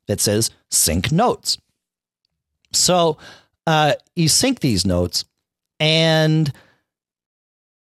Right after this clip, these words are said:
it works really, really well because you can sync over the air, either with MobileMe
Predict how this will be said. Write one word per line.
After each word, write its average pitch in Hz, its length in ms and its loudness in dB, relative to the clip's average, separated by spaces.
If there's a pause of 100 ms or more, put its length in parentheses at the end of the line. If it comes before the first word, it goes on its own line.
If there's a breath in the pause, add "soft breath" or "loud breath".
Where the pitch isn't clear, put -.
(160)
it 170 140 0
works 175 640 0 (180)
really, 92 320 0
really 98 240 0
well 170 320 2
because 139 300 0
you 156 60 -2
can 156 160 0
sync 143 440 0
over 120 300 0
the 139 200 -2
air, 180 300 0
either 110 260 0
with 143 120 0
MobileMe 143 560 0